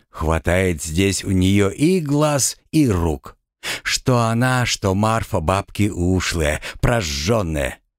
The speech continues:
огонь и воду прошедшие, причём в прямом смысле. И умные».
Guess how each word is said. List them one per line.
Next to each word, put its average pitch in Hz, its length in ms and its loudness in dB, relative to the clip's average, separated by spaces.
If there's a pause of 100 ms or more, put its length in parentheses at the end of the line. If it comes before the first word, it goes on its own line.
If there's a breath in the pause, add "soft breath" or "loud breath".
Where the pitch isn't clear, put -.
(120)
огонь 123 360 4
и 131 60 4
воду 127 320 2
прошедшие, 107 840 -2 (340 loud breath)
причём 156 380 4
в - 240 -10
прямом 120 380 4
смысле. 104 580 -2 (600)
И 95 240 0 (140)
умные». 92 560 2